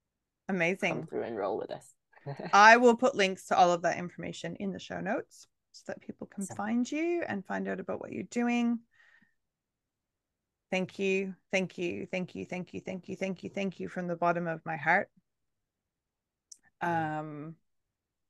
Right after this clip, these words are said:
Speaker 1: I love talking to you. Talking to you on the
Speaker 2: Me too, Megan.
Speaker 1: podcast has been such a treat.
Speaker 2: Oh,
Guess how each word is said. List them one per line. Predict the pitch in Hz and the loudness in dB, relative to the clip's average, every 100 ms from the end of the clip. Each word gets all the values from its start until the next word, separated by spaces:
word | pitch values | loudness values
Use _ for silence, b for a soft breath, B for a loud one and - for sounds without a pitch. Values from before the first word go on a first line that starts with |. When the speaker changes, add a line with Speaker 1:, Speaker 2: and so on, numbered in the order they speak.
| _ _ _ _ _ _ _ _ _ _ | _ _ _ _ _ _ _ _ _ _
Speaker 1:
I | 180 | -4
love | 180 175 175 | 2 2 0
talking | - 151 - 165 - | -10 -14 -12 -14 -12
to | 160 | -10
you. | 151 165 - _ _ _ _ _ _ _ _ _ _ _ _ _ - | -8 -10 -14 _ _ _ _ _ _ _ _ _ _ _ _ _ -6
Talking | 214 247 | -2 0
to | 202 | 2
you | 403 | 2
on | 403 | 2
the | |
Speaker 2:
Me | 440 - | 2 6
too, | |
Megan. | 427 403 370 381 | 8 10 8 4
Speaker 1:
podcast | 370 - - - _ | 2 0 -6 -20 _
has | 262 208 | 0 2
been | 175 185 202 | 0 0 0
such | 202 190 | -2 -2
a | 185 | -4
treat. | 180 - 156 156 - _ _ _ _ _ _ _ _ _ - B 214 - | -6 -4 -4 -4 -8 _ _ _ _ _ _ _ _ _ -18 B -14 -2
Speaker 2:
Oh, | 185 175 | 0 0